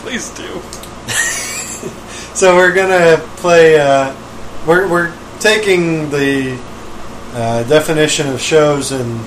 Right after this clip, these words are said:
Speaker 2: kind of expanding it. We're using stage shows, we're using street entertainment, we're using smaller shows, big, uh, nighttime spectaculars, parades. We're just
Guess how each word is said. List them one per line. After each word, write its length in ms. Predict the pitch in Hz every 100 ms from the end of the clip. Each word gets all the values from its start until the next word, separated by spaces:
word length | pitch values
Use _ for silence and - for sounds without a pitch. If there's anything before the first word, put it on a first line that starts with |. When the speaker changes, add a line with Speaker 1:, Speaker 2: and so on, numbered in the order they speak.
| - -
Speaker 2:
kind 180 | 156
of 80 | 139
expanding 560 | 135 - 156 147 147 143
it. 200 | 139 139 - - - - -
We're 80 | 143
using 580 | 147 156 147 143 139 131
stage 380 | - 190 202 170
shows, 520 | - 185 185 180 170
we're 220 | 151 147
using 460 | 147 135 139 135 127 - - -
street 320 | - 180 175
entertainment, 680 | 170 165 160 165 156 156 147
we're 140 | 139 143
using 280 | 135 131 120
smaller 380 | 160 156 151
shows, 420 | 147 156 147 131 - - - - - - - - 139
big, 340 | 170 156 151
uh, 320 | 151 135 139 135
nighttime 560 | 139 151 160 160 156
spectaculars, 1080 | 147 - 147 160 156 151 151 147 143 139 -
parades. 680 | - 147 147 139 131 - - -
We're 160 | 196 226
just 200 | 190